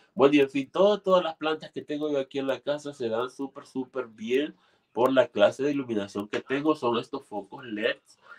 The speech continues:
Y si usted ve la iluminación, no es ni roja ni azul, sino que es un, eh, se llama espectro completo. Y la iluminación que da, pues, es bien clara. Es así como cualquier foco, cualquier bombilla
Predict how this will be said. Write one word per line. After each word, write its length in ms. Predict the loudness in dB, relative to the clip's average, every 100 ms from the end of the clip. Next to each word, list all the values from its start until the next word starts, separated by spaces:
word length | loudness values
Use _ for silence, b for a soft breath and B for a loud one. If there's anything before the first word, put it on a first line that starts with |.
| B _
Y 480 | 4 6 6 2 -8 _
si 180 | -6 -6
usted 300 | 0 2 2
ve 120 | 2
la 120 | 2
iluminación, 840 | 2 -2 -2 -4 -4 -2 0 0
no 160 | 0 0
es 120 | 0
ni 120 | -2
roja 440 | -4 -2 -4 -4 -6
ni 200 | -4 -4
azul, 400 | -4 0 0 0 B B B
sino 380 | _ 4 6 6
que 120 | 2
es 100 | -2
un, 260 | 0 0 -2 -8 _
eh, 240 | 0 0
se 260 | 0 0 0
llama 680 | 4 4 4 0 2 2 0
espectro 840 | -4 -6 -6 -4 -4 -4 _ -6 -4
completo. 800 | -6 -8 -6 0 2 2 -4 -6 _ b b b b b b 2
Y 460 | 2 4 0 0 2
la 260 | 4 4
iluminación 600 | 2 0 -2 -4 -2 -4
que 120 | 2
da, 200 | 6 6
pues, 140 | 4 -6
es 120 | -6
bien 180 | -6 -8
clara. 420 | -8 -2 0 0
Es 100 | -4
así 220 | -8 -10
como 280 | -8 -8 -6
cualquier 460 | -4 -4 -2 -2 -2
foco, 500 | _ 0 0 -2 -2
cualquier 540 | -2 -2 -6 -6 -6
bombilla 840 | -2 -6 -6 -10 -8 -2 2 2